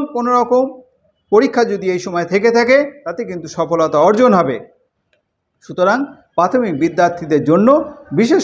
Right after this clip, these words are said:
সফলতার ইঙ্গিত থাকছে। যে সমস্ত জাতক জাতিকারা উচ্চ বিদ্যা শিক্ষার সাথে যুক্ত রয়েছেন,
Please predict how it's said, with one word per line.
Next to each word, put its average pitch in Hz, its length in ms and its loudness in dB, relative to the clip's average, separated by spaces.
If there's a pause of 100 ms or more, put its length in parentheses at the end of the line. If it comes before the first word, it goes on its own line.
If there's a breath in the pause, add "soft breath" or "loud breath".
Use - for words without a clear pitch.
সফলতার 170 560 2
ইঙ্গিত 170 260 0
থাকছে। 208 320 -2 (560 soft breath)
যে 180 180 4
সমস্ত 311 340 2
জাতক 247 400 2
জাতিকারা 269 420 0
উচ্চ 254 280 -2
বিদ্যা 262 380 0
শিক্ষার 233 380 -4
সাথে 196 180 -2
যুক্ত 185 260 -6
রয়েছেন, 196 360 4